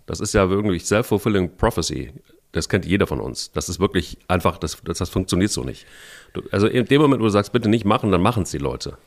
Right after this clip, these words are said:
Du, du bringst ja auf eine Idee, was totaler Schwachsinn ist. Ich verstehe es nicht, komplett ohne Not. Ich sage, ich gebe dir Brief und Siegel, es wäre nicht passiert, wenn das nicht passiert wäre.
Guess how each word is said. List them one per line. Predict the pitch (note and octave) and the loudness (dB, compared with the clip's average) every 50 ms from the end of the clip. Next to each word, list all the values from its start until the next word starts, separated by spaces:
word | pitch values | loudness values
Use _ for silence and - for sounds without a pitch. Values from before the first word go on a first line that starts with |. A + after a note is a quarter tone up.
| _ _ - - - - - | _ _ -20 -20 -20 -20 -18
Du, | - - - - - | -16 -14 -12 -8 -4
du | G#2 G#2+ | -4 -4
bringst | F#2+ - A#2+ C#3+ D#3+ - - D3 | 0 2 2 2 2 2 0 0
ja | B2 | 2
auf | A#2 C3+ - | 2 2 0
eine | C3+ - | 0 0
Idee, | A2 G2 E2 G#2+ A#2+ A2+ A2+ C3 C3+ F#2+ | 0 2 2 4 4 6 4 4 2 2
was | F#2+ G2+ - | 0 0 0
totaler | - A2 G#2+ - A#2 B2 B2+ B2+ | 0 -2 0 0 2 2 2 2
Schwachsinn | B2 - C3 D3+ - - - D2 | 0 0 -2 -2 0 -2 -2 -2
ist. | C2 C2+ C2 - - - | -4 -6 -8 -10 -10 -12
Ich | F2+ - | -8 -4
verstehe | - F#2+ - - - B2 C3+ | -4 -4 -2 0 2 2 2
es | C3 - | 2 0
nicht, | - D#2+ C#2+ - - - | -2 -4 -4 -6 -10 -6
komplett | - A2 G#2+ G#2 - - A#2+ B2+ - - - - | -2 0 0 0 2 2 2 2 0 -2 -2 0
ohne | A2 A#2+ B2+ A2+ | 2 2 4 4
Not. | A2+ G#2 D2+ C#2+ - - | 4 2 2 0 -2 -6
Ich | F#2+ - - - - | -8 -10 -10 -10 -8
sage, | - F#2 E2 G2+ A2 B2+ B2 C3 | -4 0 2 2 2 2 2 0
ich | A#2+ A#2 - | 0 0 0
gebe | - G2 F#2 | -2 -2 0
dir | F#2 E2+ | -2 -2
Brief | D2 E2+ G2+ - | -2 -2 -2 -2
und | G2 E2+ | -2 -2
Siegel, | - F2+ F#2 E2+ F2+ | 0 -2 -2 -2 -4
es | - - - | -6 -4 0
wäre | - E2+ F2+ E2 D2+ | 2 4 4 4 2
nicht | D#2 D#2+ E2+ G2+ G2+ - - - - | 2 2 4 2 2 0 -4 -10 -4
passiert, | - E2+ D#2+ - - D#2+ D#2+ D#2 - | -2 -2 -2 0 0 -2 -2 -2 -2
wenn | D#2 D2 | -4 -2
das | C#2+ - D2+ - - - - - _ _ | -2 -2 -2 -2 -4 -6 -10 -20 _ _
nicht | - D#2 D2 - - | -8 -8 -8 -8 -10
passiert | - - - - C#2 C2 - | -14 -12 -10 -10 -10 -10 -10
wäre. | - - - | -12 -12 -14